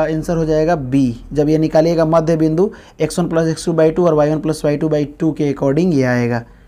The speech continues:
ठीक है। पन्द्रह नंबर क्वेश्चन तो फॉर्मूला ही है जो हम फॉर्मूला आपको दिए थे, ठीक है,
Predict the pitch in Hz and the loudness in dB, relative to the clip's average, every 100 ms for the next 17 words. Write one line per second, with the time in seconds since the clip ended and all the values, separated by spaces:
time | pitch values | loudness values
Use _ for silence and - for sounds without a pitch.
0 | - - 135 180 - - - - 151 170 | -20 -10 -2 -2 -2 -12 -16 -4 0 2
1 | 170 170 165 175 180 165 - 175 175 175 | 2 0 0 -2 -2 -2 0 0 2 4
2 | 180 180 175 175 165 170 165 175 175 160 | 4 4 2 0 0 -2 0 4 4 2
3 | 170 147 143 156 143 - 120 143 208 220 | -2 -2 0 0 -2 -4 -8 -4 0 0